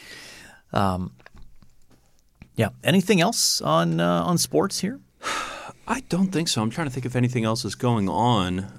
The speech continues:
Speaker 2: Um, Eurovision happened over the weekend. That's not a,
Speaker 1: That's
Speaker 2: that's
Speaker 1: not
Speaker 2: not
Speaker 1: on
Speaker 2: a
Speaker 1: my
Speaker 2: sport.
Speaker 1: radar, no.
Speaker 2: Um, I'm trying to think of other cultural touchstones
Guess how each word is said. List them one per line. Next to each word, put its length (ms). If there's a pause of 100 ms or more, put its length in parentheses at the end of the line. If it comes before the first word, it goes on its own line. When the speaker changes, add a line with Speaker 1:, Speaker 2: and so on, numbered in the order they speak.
(120)
Speaker 2:
Um, 680 (240)
Eurovision 720
happened 280
over 120
the 100
weekend. 420
That's 180
not 140
a, 180 (760)
Speaker 1:
That's 240
Speaker 2:
that's 40
Speaker 1:
not 60
Speaker 2:
not 60
Speaker 1:
on 60
Speaker 2:
a 40
Speaker 1:
my 60 (140)
Speaker 2:
sport. 340
Speaker 1:
radar, 180 (1200)
no. 60
Speaker 2:
Um, 600 (880)
I'm 80
trying 180
to 40
think 120
of 100
other 160
cultural 500
touchstones 960